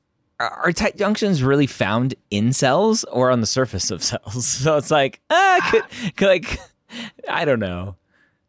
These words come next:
Speaker 2: I mean, that's a good point. Uh, they're, a, a part of the tight junction's gonna be in a cell 'cause, you know, it has to have some anchoring point inside the cell, and then it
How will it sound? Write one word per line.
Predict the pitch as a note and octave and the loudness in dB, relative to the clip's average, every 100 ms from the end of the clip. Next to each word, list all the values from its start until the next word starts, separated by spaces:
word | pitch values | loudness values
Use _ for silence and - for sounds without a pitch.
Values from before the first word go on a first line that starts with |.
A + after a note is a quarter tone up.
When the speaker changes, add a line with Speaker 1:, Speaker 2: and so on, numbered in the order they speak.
| _ _ _ - | _ _ _ -2
Speaker 2:
I | C#4 | 2
mean, | C#4 B3 - _ | 4 2 -6 _
that's | E3+ G#3+ G#3 | -6 -4 -2
a | |
good | E3+ D3 | -2 -4
point. | C3+ C3 B2 - | -2 -2 -2 -4
Uh, | C3 C#3+ | -6 -4
they're, | E3 G3+ - _ - - - - _ _ _ _ _ _ | -2 -2 -4 _ -20 -20 -20 -20 _ _ _ _ _ _
a, | C#3 - - | -8 -8 -8
a | D3+ | -8
part | - - G2 F3 - _ _ _ _ _ | -8 -12 -8 -8 -10 _ _ _ _ _
of | D3 D3+ | -6 -6
the | |
tight | D3 E3+ D3 | -6 -8 -4
junction's | D3+ D#3 E3+ D#3+ | -4 -4 -4 -6
gonna | D#3 D3+ C#3+ | -4 -4 -2
be | D3+ | -4
in | D3 | -4
a | C#3+ | -6
cell | D3 C3+ C#3+ | -4 -4 -4
'cause, | C#3 A#2+ G#2+ | -8 -10 -10
you | G#2+ | -10
know, | G2+ | -8
it | G2+ | -6
has | A#2 - | -8 -6
to | A#2+ | -6
have | G2+ | -6
some | - A2 G2+ | -6 -8 -8
anchoring | G2 G#2+ G#2 B2+ A#2+ | -16 -18 -8 -8 -8
point | - B2 A#2+ | -8 -10 -10
inside | A#2 - B2 A#2+ | -18 -12 -8 -6
the | A#2+ | -8
cell, | A#2 A2+ A#2 A2 | -12 -8 -6 -6
and | G#2 | -10
then | G#2 G#2 | -10 -8
it | G2 - | -8 -10